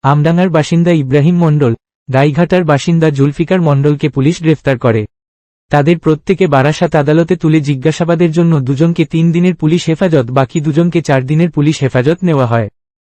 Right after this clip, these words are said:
পুলিশ হেফাজত নিয়ে জিজ্ঞাসাবাদের পরে অভিযুক্তদের কাছ থেকে উদ্ধার হয় তিন লাখ দশ হাজার টাকা এবং চারটি মোবাইল ফোন।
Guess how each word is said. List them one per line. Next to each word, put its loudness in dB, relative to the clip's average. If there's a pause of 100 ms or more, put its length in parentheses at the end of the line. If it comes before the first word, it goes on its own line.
(280)
পুলিশ 0
হেফাজত 0
নিয়ে 2
জিজ্ঞাসাবাদের -2
পরে 2
অভিযুক্তদের 0
কাছ -2
থেকে 0
উদ্ধার 0
হয় 2
তিন 0
লাখ 2
দশ 0
হাজার 2
টাকা 0
এবং 0
চারটি -2
মোবাইল 2
ফোন। -2